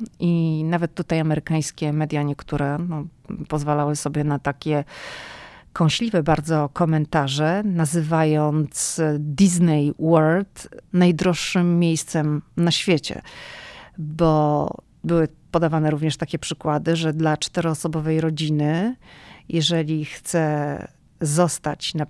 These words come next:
pięć dni i mieć takie wakacje w pakiecie Disneya, czyli ich, ich hotel, ich te wszystkie rozrywki, to to wychodzi ponad osiem tysięcy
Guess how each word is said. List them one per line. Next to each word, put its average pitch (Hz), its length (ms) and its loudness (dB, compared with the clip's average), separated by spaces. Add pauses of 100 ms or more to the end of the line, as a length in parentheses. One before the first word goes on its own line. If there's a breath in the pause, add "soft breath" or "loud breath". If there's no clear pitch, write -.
pięć 180 400 2
dni 165 720 0
i 170 80 0
mieć 165 220 0
takie 156 460 -2
wakacje 151 1080 -4
w - 140 -20
pakiecie 160 440 -2
Disneya, 156 720 2
czyli - 300 -4
ich, - 320 -8
ich - 140 -6
hotel, 165 920 0
ich - 300 -4
te 156 120 -4
wszystkie - 400 -4
rozrywki, 170 640 -2 (640 loud breath)
to 196 100 0
to 247 200 0
wychodzi 214 840 0 (760 soft breath)
ponad 196 340 2
osiem 214 300 2
tysięcy 170 640 -2